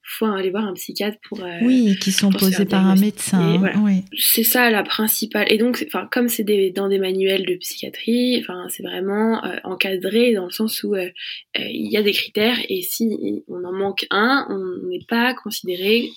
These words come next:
Speaker 1: avoir cette maladie-là.
Speaker 2: Hmm.
Speaker 1: C'est, c'est très carré, quoi. C'est un diagnostic médical.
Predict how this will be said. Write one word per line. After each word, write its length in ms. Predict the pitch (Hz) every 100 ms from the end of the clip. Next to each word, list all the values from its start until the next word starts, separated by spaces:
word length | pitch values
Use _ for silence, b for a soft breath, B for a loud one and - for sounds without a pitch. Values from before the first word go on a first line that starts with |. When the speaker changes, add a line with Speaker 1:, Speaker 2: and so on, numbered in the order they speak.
| -
Speaker 1:
avoir 240 | 185 196
cette 160 | - -
maladie-là. 480 | 175 170 170 214 - _ _ B B
Speaker 2:
Hmm. 300 | 208 208 165 160 _
Speaker 1:
C'est, 680 | - 180 175 175 180 202 -
c'est 280 | - - -
très 260 | - 220 202
carré, 320 | 233 220 165
quoi. 160 | - -
C'est 120 | -
un 80 | 175
diagnostic 500 | 185 180 180 - 190
médical. 320 | 180 -